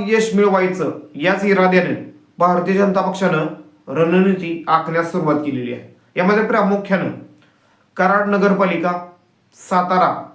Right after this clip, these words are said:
नगरपालिका, पाटण, वाई, महाबळेश्वर, पाचगणी, मसवड, फलटण, रहिमतपूर,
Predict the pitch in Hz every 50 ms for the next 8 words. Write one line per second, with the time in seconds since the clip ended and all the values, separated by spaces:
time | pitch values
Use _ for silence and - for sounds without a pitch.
0 | _ _ _ _ _ _ - 151 170 175 185 180 180 180 156 143 135 135 131 -
1 | - - - - _ _ _ _ _ _ _ _ _ _ _ - - - - -
2 | - 190 151 123 104 - - - - _ _ _ _ _ _ _ _ _ _ _
3 | _ _ _ - 165 139 170 170 175 175 147 - - - - - - - _ _
4 | - 135 151 165 160 160 165 175 190 190 185 190 165 123 - - - - 175 175
5 | 170 180 196 185 - - - - - - - - _ _ _ _ _ _ _ _
6 | _ _ - 151 175 175 - 190 196 190 151 135 - - - - - _ _ _
7 | _ _ _ _ _ _ _ _ _ _ _ _ _ - 196 196 190 226 208 -
8 | 123 - - - - - _ _ _ _ _ _ _ _ _ _ _ - - 170
9 | 170 180 185 196 190 - - 185 147